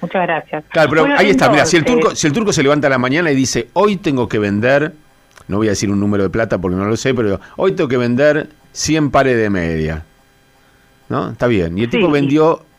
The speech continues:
Speaker 2: ochenta.
Speaker 1: Si no las vende.
Speaker 2: Vendió
Speaker 1: Sí.
Speaker 2: ochenta y se siente mal porque no llega a las cien. Pero la pregunta es, ¿dónde está, de dónde había sacado ese número cien?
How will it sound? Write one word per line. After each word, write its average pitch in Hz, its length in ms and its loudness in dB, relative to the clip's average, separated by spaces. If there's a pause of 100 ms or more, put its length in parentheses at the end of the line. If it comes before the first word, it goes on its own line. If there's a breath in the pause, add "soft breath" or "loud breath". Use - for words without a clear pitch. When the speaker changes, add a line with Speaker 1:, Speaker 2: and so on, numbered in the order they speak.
(140)
Speaker 2:
ochenta. 87 760 -4
Speaker 1:
Si 202 100 -2
no 220 140 0
las 202 180 -2
vende. 160 580 0
Speaker 2:
Vendió 151 320 0
Speaker 1:
Sí. 165 40 -2
Speaker 2:
ochenta 127 200 0
y 127 40 0
se 135 140 0
siente 175 260 0
mal 180 160 2
porque 147 140 0
no 143 80 2
llega 139 220 2
a - 20 4
las 127 160 0
cien. 87 320 -2
Pero 113 160 -2
la 123 100 0
pregunta 170 320 0
es, 165 80 0
¿dónde 151 240 0
está, 131 220 -2
de 113 120 -4
dónde 156 140 0
había 147 120 2
sacado 127 200 -2
ese 120 140 -2
número 120 260 -2
cien? 117 320 -2